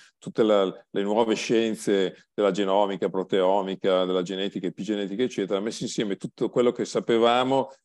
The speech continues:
sui meccanismi di invecchiamento e ne ha, e ne ha identificati nove precisamente. Gliene listo alcuni,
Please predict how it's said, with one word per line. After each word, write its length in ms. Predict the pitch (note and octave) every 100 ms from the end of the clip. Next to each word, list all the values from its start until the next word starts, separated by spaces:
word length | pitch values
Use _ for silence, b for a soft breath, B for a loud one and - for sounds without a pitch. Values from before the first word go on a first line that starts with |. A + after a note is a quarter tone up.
| _
sui 160 | A#2+
meccanismi 500 | A2 A2 G#2+ G2+ G#2+
di 80 | G#2
invecchiamento 840 | G2+ G#2 C#3+ G#2 F#2+ F#2 - A2 E3
e 80 |
ne 80 | A#2
ha, 100 | A2
e 80 | C3+
ne 60 | A2
ha 60 |
identificati 500 | A#2 A2+ A2+ G2+ A2+
nove 500 | A2 G2+ E2+ F2 E2 -
precisamente. 800 | - - F#2 F2+ F2 F2 - F2 b b
Gliene 160 | - C3
listo 280 | C#3 E3 C#3+
alcuni, 600 | - D#3+ C3 A2+ F2+